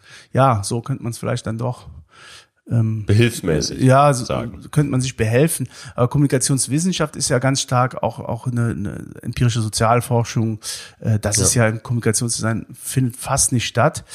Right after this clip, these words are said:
Speaker 1: Aber die, die Unterschied zum Mediendesign ist dann doch klar, dass das natürlich beim Mediendesign eher auf die technischen Konfigurationen,
Speaker 2: Ah, okay.
Speaker 1: ne? Also du hast ja heute, ähm, äh, oder, oder klassisch, ich sag Print, Interface und, und
Speaker 2: Mhm.
Speaker 1: Bewegtbild, das wären so die drei klassischen Sachen.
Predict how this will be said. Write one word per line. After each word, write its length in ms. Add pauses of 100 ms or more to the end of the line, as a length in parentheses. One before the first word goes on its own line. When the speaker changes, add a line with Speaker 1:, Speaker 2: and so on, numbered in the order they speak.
(340)
Speaker 1:
Aber 220
die, 240
die 100
Unterschied 320
zum 140
Mediendesign 540
ist 200
dann 120
doch 160
klar, 300
dass 200
das 240
natürlich 480
beim 160
Mediendesign 680
eher 240
auf 120
die 120
technischen 560
Konfigurationen, 880
Speaker 2:
Ah, 140
okay. 260 (320)
Speaker 1:
ne? 220
Also 180
du 160
hast 160
ja 160
heute, 460
ähm, 340 (480)
äh, 220 (380)
oder, 360
oder 220
klassisch, 520
ich 140
sag 200
Print, 440
Interface 920
und, 340
und 200
Speaker 2:
Mhm. 100
Speaker 1:
Bewegtbild, 800
das 160
wären 120
so 120
die 100
drei 200
klassischen 500
Sachen. 300